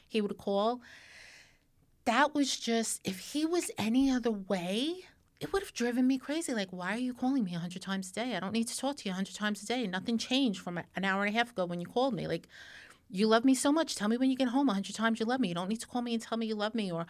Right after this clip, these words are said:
I went here, I did that. I don't care, you know? I, y-, are you safe? That's all I care about." It's, I, I wish people could understand that that's the healthiest way to have a relationship, you know, just to get up in the morning and,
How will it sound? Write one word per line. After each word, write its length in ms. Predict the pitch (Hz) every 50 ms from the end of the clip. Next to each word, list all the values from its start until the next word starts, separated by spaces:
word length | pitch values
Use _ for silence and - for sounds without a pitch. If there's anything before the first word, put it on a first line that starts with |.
| - - - -
I 60 | - 190
went 220 | 202 220 233 220
here, 200 | - 254 247 240
I 80 | 214 196
did 200 | 190 - 220 208
that. 120 | 226 220 - -
I 60 | 240
don't 140 | 269 277 262
care, 420 | - 294 320 349 330 220 175 - -
you 140 | - 208 208
know? 260 | 208 202 220 233 -
I, 120 | 220 220 220 - - - - - - - - _ _ - 269 262 - -
y-, 100 | 262 - - - - -
are 80 | 214
you 140 | 208 214 233
safe? 420 | 240 - - 262 311 359 359 - -
That's 200 | 214 208 - 247
all 120 | 247 262
I 80 | 269 262
care 240 | 254 - 311 311
about." 360 | 240 190 - - - - - -
It's, 420 | - 208 214 208 - - - - - _ _ _ _ - - _ - - - -
I, 160 | 214 214 - _ -
I 80 | 208
wish 300 | 214 208 233 247 247 -
people 260 | - - 262 247 240 226
could 160 | - - 208
understand 500 | 214 214 202 202 - - 202 196 196 185
that 120 | 175 180 -
that's 340 | 185 175 180 185 180 -
the 80 | - 196
healthiest 440 | 180 190 185 185 - - 170 - -
way 120 | 180 180 185
to 40 | 175
have 180 | 175 165 165
a 60 | 165 170
relationship, 720 | 175 185 214 254 330 - - 180 170 - - - - - _ _ _ _ _ _ _ _ _ _ -
you 140 | 202 196 190
know, 200 | 180 180 190 202
just 300 | 190 196 196 - - -
to 480 | - - 208 202 196 196 196 202 208 208 _ _ _ _ - - _ _ _ _ _ _ _ _ _
get 140 | - 196 196
up 100 | 202 -
in 80 | 226 220
the 60 | 226
morning 640 | 214 202 214 220 226 240 247 240 247 247 247 247 233
and, 400 | 190 175 175 170 185 190 254